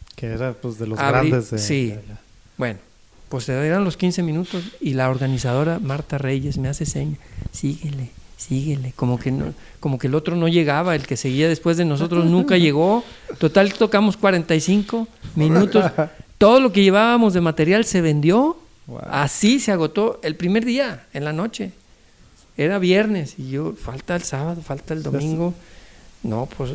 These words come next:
Speaker 2: oye, si me voy al aeropuerto, todavía agarro el vuelo de las once de la noche.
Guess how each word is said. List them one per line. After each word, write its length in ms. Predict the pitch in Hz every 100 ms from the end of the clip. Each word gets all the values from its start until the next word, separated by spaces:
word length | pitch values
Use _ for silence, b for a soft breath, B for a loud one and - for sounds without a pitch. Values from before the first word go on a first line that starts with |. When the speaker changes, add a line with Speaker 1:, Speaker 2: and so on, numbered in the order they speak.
| -
Speaker 2:
oye, 240 | 127 415 - -
si 200 | - 123
me 120 | 110
voy 180 | 117 175
al 80 | 185
aeropuerto, 480 | 143 120 143 160 151
todavía 300 | 147 156 165
agarro 260 | 156 156 151
el 80 |
vuelo 280 | 131 135 160
de 60 | 147
las 240 | 113 -
once 260 | 123 143 147
de 80 | 127
la 120 | 113
noche. 280 | 127 165